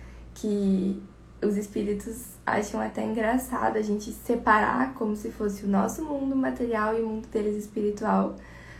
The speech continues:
porque, na verdade, a gente tá em contato o tempo inteiro e a gente tá realizando trocas constantes. Então, a gente faz essa distinção, mas a verdade é que os dois mundos coexistem num mesmo momento e tão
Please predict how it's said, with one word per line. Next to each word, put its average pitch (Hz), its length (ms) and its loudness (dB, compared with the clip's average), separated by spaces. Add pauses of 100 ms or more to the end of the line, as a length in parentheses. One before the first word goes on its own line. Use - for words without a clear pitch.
(180)
porque, 220 280 2
na 214 140 2
verdade, 208 380 4
a 208 40 0
gente 220 280 -4
tá 214 120 -2
em 208 100 0
contato 240 880 -2
o 240 80 -2
tempo 226 520 -2
inteiro 202 440 2
e - 20 6
a 202 40 2
gente 196 280 2
tá 202 100 -2
realizando 208 680 0
trocas 202 440 -2
constantes. - 960 0 (680)
Então, 208 280 2
a 240 120 2
gente 247 340 0
faz 220 240 0
essa 208 240 -2
distinção, 208 960 -2
mas 220 180 -2
a 214 60 0
verdade 202 680 0 (540)
é 233 140 4
que 240 100 0
os 233 80 4
dois 214 240 2
mundos 247 640 2 (140)
coexistem 254 840 4 (320)
num 196 300 4
mesmo 214 340 0
momento 226 640 4
e 190 80 2
tão 196 440 2